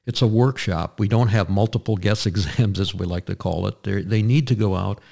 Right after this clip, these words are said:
and actually do enterprise architecture on the case studies, uh, rather than regurgitating what they saw on Wikipedia. And so we told the students that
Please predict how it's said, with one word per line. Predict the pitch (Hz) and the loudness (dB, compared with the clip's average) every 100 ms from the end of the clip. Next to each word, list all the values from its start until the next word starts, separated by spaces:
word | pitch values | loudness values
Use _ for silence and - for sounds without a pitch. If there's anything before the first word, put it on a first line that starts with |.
| - _ _ | -20 _ _
and | 98 101 | -4 -2
actually | 110 - 113 107 | -2 -4 -2 -2
do | 95 104 156 131 113 | 2 6 6 6 6
enterprise | 107 110 - 113 117 | 4 2 2 2 2
architecture | 120 170 - - 95 - 107 | 2 0 -2 -2 -4 -2 -4
on | 98 | -2
the | 101 | -4
case | - 110 - | -2 -2 0
studies, | 101 85 85 95 - - - - _ | 0 0 -2 -4 -10 -20 -20 -20 _
uh, | 98 92 92 | -4 -2 0
rather | 107 107 104 | 0 2 2
than | 104 | 0
regurgitating | 95 92 123 127 104 113 90 95 95 | -2 2 2 2 2 0 0 0 -2
what | 92 | -2
they | 101 | -4
saw | 92 - 92 | -2 -2 -2
on | 87 90 | -2 -4
Wikipedia. | 82 - 95 165 156 95 - _ _ _ _ _ _ _ _ _ - _ _ - _ | -4 -4 0 2 2 0 -4 _ _ _ _ _ _ _ _ _ -20 _ _ -20 _
And | 120 113 | 0 2
so | 147 | 4
we | 131 | 4
told | 123 160 196 | 4 2 2
the | 147 | 0
students | - 101 90 101 - 208 | 0 0 -2 -4 -8 -8
that | 151 107 104 101 | 0 2 2 0